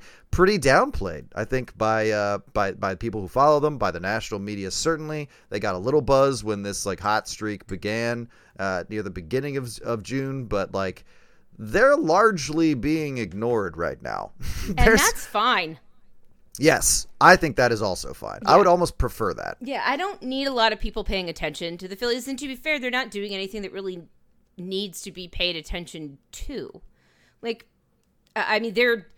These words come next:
Speaker 2: they did ha-, they have a great record in June, or they had, but they, it, it <laughs> because the Braves are so good and the Marlins kept winning, it didn't really get them anywhere. They
Speaker 1: Right.
Speaker 2: can,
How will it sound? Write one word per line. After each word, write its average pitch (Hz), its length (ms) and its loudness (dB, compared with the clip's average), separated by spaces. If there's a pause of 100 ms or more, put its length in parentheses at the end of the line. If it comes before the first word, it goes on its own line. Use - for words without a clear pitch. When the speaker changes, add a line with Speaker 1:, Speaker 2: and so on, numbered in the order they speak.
(1300)
Speaker 2:
they 233 200 -8
did 269 180 -6
ha-, 269 160 -2
they 196 180 -2
have 185 200 2
a 185 60 -8
great 180 260 -8
record 185 300 -4
in 180 160 -8
June, 165 240 -10
or 185 60 -8
they 180 160 -8
had, 165 460 0
but 175 220 -6
they, 190 540 0 (920)
it, 220 160 -10 (340)
it - 120 -10 (120)
<laughs> - 80 -12
because 247 500 -2
the 247 100 -8
Braves 285 400 0
are 196 120 0
so 202 280 -4
good 185 420 -6
and 185 80 -10
the 214 60 -8
Marlins 202 440 -4
kept - 280 -10
winning, 202 160 -6
it 208 80 -4
didn't 277 180 -10
really 262 180 -8
get 165 320 -8
them 180 140 -8
anywhere. 123 520 -16 (440)
They 233 140 -4
Speaker 1:
Right. - 40 -10
Speaker 2:
can, 320 320 -2